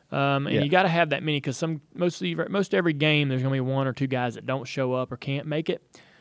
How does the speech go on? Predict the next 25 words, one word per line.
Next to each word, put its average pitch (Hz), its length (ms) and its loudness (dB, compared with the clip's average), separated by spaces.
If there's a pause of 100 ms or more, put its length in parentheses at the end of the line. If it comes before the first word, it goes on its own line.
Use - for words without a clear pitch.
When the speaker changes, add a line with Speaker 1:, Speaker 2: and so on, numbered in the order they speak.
(240)
Speaker 1:
Um, 127 680 -2 (100)
Speaker 2:
Right. 127 200 0 (140)
Speaker 1:
and 147 160 -4
so 165 220 4
we 156 120 2
have 147 200 2
three 202 220 2
on 220 200 2
three. 214 460 2 (120)
It - 280 -8
keeps 175 220 -2
it 160 100 -16
fun, 202 420 4
keeps 180 260 -6
the, 160 320 -4
keeps 180 180 -4
the 185 60 -6
ball 175 260 4
moving. 175 340 2
It's 143 120 -6
pretty 175 260 0
high 160 200 2
fa-, - 260 -6
high 160 180 0
paced, 165 520 0